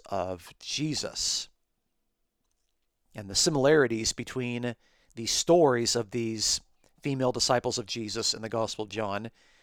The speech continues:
and the portrayal of Wisdom sending out the maidens in Proverbs chapter nine is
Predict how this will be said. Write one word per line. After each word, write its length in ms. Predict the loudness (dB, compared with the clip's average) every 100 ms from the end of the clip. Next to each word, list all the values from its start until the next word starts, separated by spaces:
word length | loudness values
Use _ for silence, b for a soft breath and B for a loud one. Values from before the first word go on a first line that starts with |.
| b
and 300 | -4 -2 -4
the 180 | -4 -6
portrayal 720 | -4 -6 -2 0 2 0 -2 _ _ _ _
of 560 | -4 0 2 0 -4 -12 -14 _ _
Wisdom 480 | -6 -2 -2 -2 -2
sending 340 | -2 -2 -4
out 160 | -6 -6
the 80 | -6
maidens 520 | -4 -4 -4 -4 -6
in 120 | -6
Proverbs 260 | -2 -2 -2
chapter 180 | -6 -6
nine 300 | -4 -4 -4
is 260 | -4 -4